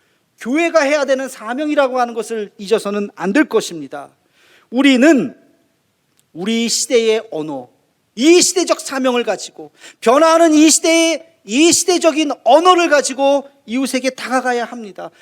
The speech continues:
열방으로 나아가야 합니다. 다음 세대에 다가가야 하는 것입니다. 그래서 우리는 부끄럽지 않은 교회를 우리의 다음 세대에 물려주어야 합니다.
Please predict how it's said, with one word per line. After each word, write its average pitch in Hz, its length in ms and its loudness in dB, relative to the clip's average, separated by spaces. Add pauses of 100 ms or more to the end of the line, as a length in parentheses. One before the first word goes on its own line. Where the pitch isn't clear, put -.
(120)
열방으로 330 560 4
나아가야 302 480 4
합니다. 220 440 -4 (200)
다음 349 360 2
세대에 294 800 2
다가가야 214 500 -2
하는 277 260 -2
것입니다. 180 640 -8 (640)
그래서 233 260 -14
우리는 220 280 -8
부끄럽지 240 540 -10
않은 208 580 -12 (380)
교회를 196 720 -8 (280)
우리의 196 240 -4
다음 196 320 -6
세대에 220 600 -2 (240)
물려주어야 175 920 -8
합니다. 135 480 -20